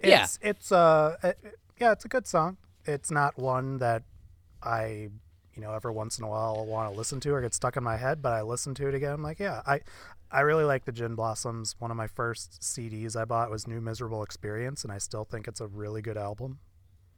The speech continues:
Speaker 1: Um, so, uh, My Heart Will Go On does win this, but it ends up being, it wasn't a lot closer than you would have thought, Duff.
Speaker 2: Yeah, it only won by, was it, like, something like fifteen percent, and at one point it was less than five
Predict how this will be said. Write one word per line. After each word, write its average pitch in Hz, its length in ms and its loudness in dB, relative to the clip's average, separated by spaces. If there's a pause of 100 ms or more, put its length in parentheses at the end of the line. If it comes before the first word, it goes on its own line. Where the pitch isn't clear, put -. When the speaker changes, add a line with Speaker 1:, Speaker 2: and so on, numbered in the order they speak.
(880)
Speaker 1:
Um, 90 400 4 (640)
so, 127 380 10 (280)
uh, 110 480 12
My 127 140 12
Heart 127 140 12
Will 135 80 8
Go 113 140 8
On 104 140 10
does 95 240 4
win 87 200 4
this, 85 220 2
but 113 160 10
it 113 40 12
ends 185 180 12
up 196 80 6
being, 156 220 2
it 92 80 2
wasn't 180 240 6
a 151 40 8
lot 143 220 10
closer 156 360 4
than 139 160 2
you 113 120 6
would 110 100 4
have 104 80 -2
thought, 135 300 6
Duff. 160 380 0 (100)
Speaker 2:
Yeah, 143 220 -4
it 143 40 0
only 151 220 -2
won 127 340 -4
by, 117 520 -2 (120)
was - 680 -16
it, 50 220 -14
like, - 200 -14 (480)
something 127 300 -6
like 113 160 -4
fifteen 156 440 -6
percent, 160 440 -4
and 135 100 -4
at - 80 -8
one 185 200 -2
point 117 260 -4
it 117 60 -4
was 107 240 -8
less 117 520 -4
than 107 220 -6 (220)
five 104 320 -2